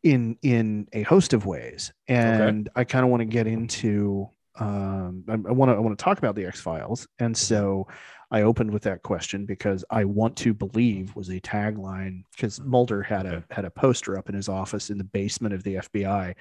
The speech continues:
Speaker 1: Um, there was, there was an image from, I don't remember which, uh, U F O, uh, uh, story
Speaker 2: Sure.
Speaker 1: with, with the words, "I want to believe,"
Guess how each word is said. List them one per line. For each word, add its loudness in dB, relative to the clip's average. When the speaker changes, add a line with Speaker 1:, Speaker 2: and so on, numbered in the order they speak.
Speaker 1:
Um, 2
there 2
was, 2
there 0
was 2
an -2
image 0
from, -4
I -2
don't 0
remember -4
which, -4
uh, -4
U 2
F -4
O, -2
uh, -6
uh, -10
story 0
Speaker 2:
Sure. -6
Speaker 1:
with, 0
with 0
the -4
words, 2
"I -10
want -2
to -4
believe," -8